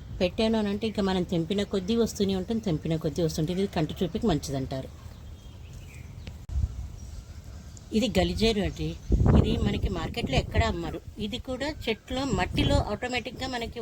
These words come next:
వర్షాకాలం రాగానే వచ్చేస్తుంది, మళ్ళీ ఎండాకాలం రాగానే పోతుంది, ఎన్-, వర్షాకాలంలో మాత్రం వచ్చేస్తుంది.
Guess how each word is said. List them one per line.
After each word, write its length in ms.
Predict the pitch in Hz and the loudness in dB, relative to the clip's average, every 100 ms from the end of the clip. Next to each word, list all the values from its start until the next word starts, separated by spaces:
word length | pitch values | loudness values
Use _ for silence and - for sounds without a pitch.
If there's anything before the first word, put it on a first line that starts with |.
| 202 | -4
వర్షాకాలం 460 | - 233 233 226 196 | 0 2 2 2 2
రాగానే 340 | 190 196 214 226 | 2 2 0 0
వచ్చేస్తుంది, 500 | 170 170 - 160 151 - - - 240 | -2 -8 -6 -8 -8 -12 -20 -4 0
మళ్ళీ 140 | 254 233 | 2 2
ఎండాకాలం 540 | 226 233 240 233 233 226 | 2 0 0 -2 -2 -2
రాగానే 340 | 220 226 233 233 247 | 0 0 -2 -4 -6
పోతుంది, 340 | 233 247 294 - | -4 -4 -4 -2
ఎన్-, 120 | 214 - 196 | -2 -2 -4
వర్షాకాలంలో 420 | 202 214 214 202 190 | -2 0 0 2 0
మాత్రం 180 | - 220 | 0 -2
వచ్చేస్తుంది. 380 | - 165 - - | -2 -2 -4 -4